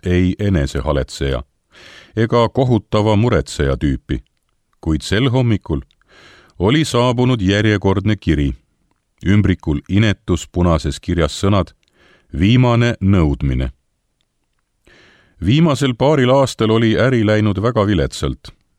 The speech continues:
ja nüüd oli Hetty hakanud mõistma, et tema kokkukuivavate säästude ja niru pensioniga läheks vaja tõelist jõuluimet, et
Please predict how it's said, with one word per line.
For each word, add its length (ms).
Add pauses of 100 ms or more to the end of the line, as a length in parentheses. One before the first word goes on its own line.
(120)
ja 120
nüüd 320
oli 380 (300)
Hetty 360
hakanud 460
mõistma, 480 (560)
et 200
tema 340
kokkukuivavate 1160
säästude 640
ja 340
niru 340
pensioniga 680 (600)
läheks 380
vaja 240
tõelist 640
jõuluimet, 920 (220)
et 340